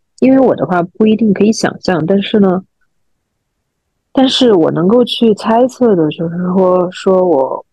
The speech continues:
会去思考这种感受，就是因为你可能是从一个繁杂的地方，对吧？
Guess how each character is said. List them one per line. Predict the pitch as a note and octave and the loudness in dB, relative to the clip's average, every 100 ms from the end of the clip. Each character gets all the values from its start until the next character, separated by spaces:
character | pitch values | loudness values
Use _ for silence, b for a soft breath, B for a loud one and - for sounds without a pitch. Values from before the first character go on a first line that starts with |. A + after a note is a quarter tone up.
| _ | _
会 | - F#3 | -2 -2
去 | - F3 D#3+ | 0 2 2
思 | - - A3 | -2 -6 -6
考 | F3+ | -4
这 | D3+ | -4
种 | D#3+ F#3+ | -4 -4
感 | - - | -8 -12
受， | - - - | -8 -6 -6
就 | - G#3+ | -4 -4
是 | - G3 | 0 2
因 | G#3 | 2
为 | A3+ F#3+ F#3+ G3 - _ | 2 2 2 0 -4 _
你 | - G3+ | -2 -2
可 | E3 | -2
能 | C#3+ E3+ | -4 -2
是 | G#3 | -4
从 | - D#3+ | -4 0
一 | G3 | 0
个 | G#3 | 0
繁 | - C#3 E3 | -4 -4 0
杂 | G#3+ B2+ | 0 0
的 | C#3 | -2
地 | C#3+ A#2+ | -4 -10
方， | C3+ - _ _ _ _ | -12 -18 _ _ _ _
对 | - | -4
吧？ | D3 G#2 | -4 -4